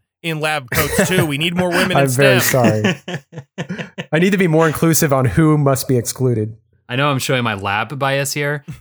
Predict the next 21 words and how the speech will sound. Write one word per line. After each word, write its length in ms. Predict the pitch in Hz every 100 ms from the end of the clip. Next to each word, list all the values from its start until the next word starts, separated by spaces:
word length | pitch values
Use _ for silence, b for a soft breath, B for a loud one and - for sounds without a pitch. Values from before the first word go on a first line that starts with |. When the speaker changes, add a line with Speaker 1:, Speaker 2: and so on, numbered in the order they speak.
| _ -
Speaker 3:
but 240 | 123 113
what's 180 | 147 -
with 100 | -
the 60 | 349
trashing 480 | - 170 170 165
of 80 | 147
the 100 | 120
white 360 | 98 151 139 120
lab 280 | 101 95 -
coats? 380 | 101 87 - -
Seems 280 | - 160 151
a 40 |
bit 160 | 156 165
hypocritical, 680 | 156 - 175 165 123 90
since 300 | - 120 107
Butler 340 | 113 120 131 127
himself 480 | 120 - 139 143 131
wears 260 | 120 113
white 460 | 110 107 123 147 131
linen 460 | 131 143 143 131
gown. 640 | 113 123 170 156 156 170